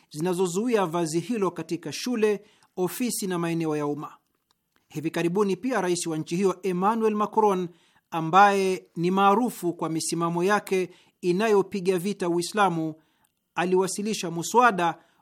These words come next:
unaozidisha mbinyo na vizuizi dhidi ya Waislamu nchini Ufaransa. Wapenzi wasikilizaji, kielelezo kingine kinachoonyesha jinsi uhuru nchini Ufaransa unavyotumiwa kwa malengo ya kisiasa na kibaguzi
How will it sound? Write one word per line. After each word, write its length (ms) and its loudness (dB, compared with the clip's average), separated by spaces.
unaozidisha 1300 2
mbinyo 440 -2
na 100 -2
vizuizi 760 0
dhidi 300 -4
ya 80 -4
Waislamu 800 -4
nchini 320 -6
Ufaransa. 640 -12
Wapenzi 340 2
wasikilizaji, 840 0
kielelezo 580 2
kingine 540 -2
kinachoonyesha 880 -2
jinsi 420 -2
uhuru 640 2
nchini 280 -4
Ufaransa 800 0
unavyotumiwa 800 0
kwa 140 -6
malengo 420 0
ya 60 -2
kisiasa 580 -2
na 80 -8
kibaguzi 760 -6